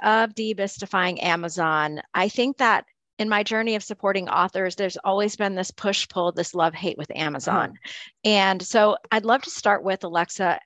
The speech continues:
Speaker 1: in your experience with authors, why have you found that it's important to use Amazon?
Speaker 2: It's critical to be on Amazon, to be, to be quite honest with you, for a lot of reasons. Um, and one, because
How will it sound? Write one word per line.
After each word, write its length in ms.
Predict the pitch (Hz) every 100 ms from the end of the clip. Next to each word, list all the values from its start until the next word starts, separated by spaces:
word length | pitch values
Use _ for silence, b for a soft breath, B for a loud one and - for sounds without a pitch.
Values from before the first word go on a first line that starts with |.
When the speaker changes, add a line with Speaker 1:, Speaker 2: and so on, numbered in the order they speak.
| _ _ -
Speaker 1:
in 140 | 220
your 160 | 240 269
experience 880 | - - 185 180 170 185 233 - 208
with 180 | 214
authors, 500 | - 170 180 175 185
why 140 | 208 240
have 180 | 311 302
you 100 | 294
found 320 | 220 196 190
that 120 | 185
it's 180 | 175 196
important 520 | 165 180 160 165 143
to 140 | - 180
use 320 | 165 160 -
Amazon? 560 | 147 131 131 - 92 - _ _ _ _ _ _ _ _ _
Speaker 2:
It's 180 | 294 294
critical 640 | - 190 165 - 127 117 -
to 100 | -
be 140 | 165 165
on 140 | 143
Amazon, 500 | 127 131 139 131 127
to 80 | 156
be, 260 | 156 147 -
to 100 | 196
be 80 | 196
quite 300 | 202 196 170
honest 340 | 143 139 -
with 180 | 143 139
you, 140 | 131 135
for 200 | 196 -
a 100 | 185
lot 460 | 175 175 165 -
of 140 | 170 147
reasons. 580 | 147 139 123 127 127 -
Um, 180 | 165 156 -
and 160 | 160
one, 180 | 160 185
because 300 | 175 160 147